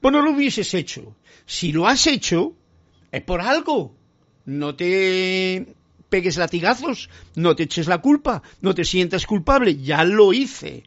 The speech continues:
¿Qué es lo que he hecho? Ajá. Oye, eh, los maestros suelen decir muy claramente una frase, mira el bien en toda situación.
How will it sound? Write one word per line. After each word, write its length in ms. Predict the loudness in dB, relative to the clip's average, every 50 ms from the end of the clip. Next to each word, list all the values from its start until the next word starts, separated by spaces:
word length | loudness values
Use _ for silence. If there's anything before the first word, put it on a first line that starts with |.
| _ _ _ _ _ _ _ _ _ _ _
¿Qué 260 | 0 4 4 4 6 4
es 100 | 2 2
lo 140 | 0 0
que 140 | 2 0 -2
he 20 | -2
hecho? 380 | -2 -6 -8 -10 -10 -12 -14 _ _
Ajá. 560 | -16 -14 -14 -12 -12 -12 -10 -10 -8 -8 -10 -12 -16 -20 _ _ _ _ _ _ _ _ _
Oye, 420 | -2 -2 -2 -4 -6 -8 -12 -20 _ _ _ _ _ _ _ _ _ _ _ _ _ 0
eh, 260 | 2 4 6 6 4
los 140 | 2 0 -2
maestros 340 | -2 -4 -4 -4 -6 -6
suelen 220 | -4 -4 -4 -4 -6
decir 260 | -4 -4 -2 -2 -2
muy 300 | -2 -2 -2 -2 -2 -2
claramente 720 | 0 0 0 0 0 0 -2 -4 -4 -2 -2 -2 -2 -2 -6
una 300 | -10 -10 -8 -8 -10 -10
frase, 460 | -10 -12 -12 -12 -14 -14 -16 -18 -20 _ _ _ _ _ _ _ _ _ _
mira 680 | -8 -4 -2 2 2 4 4 4 4 4 4 2 -2 -6 _
el 240 | -2 0 0 0 0
bien 480 | 2 2 4 4 4 2 0 -4 -8 _ _ _ _ -6
en 220 | -6 -4 -6 -2
toda 460 | 6 8 8 8 8 6 2 0 -2
situación. 760 | -6 -6 -6 -6 -6 -6 -8 -8 -6 -6 -6 -6 -8 -10 -16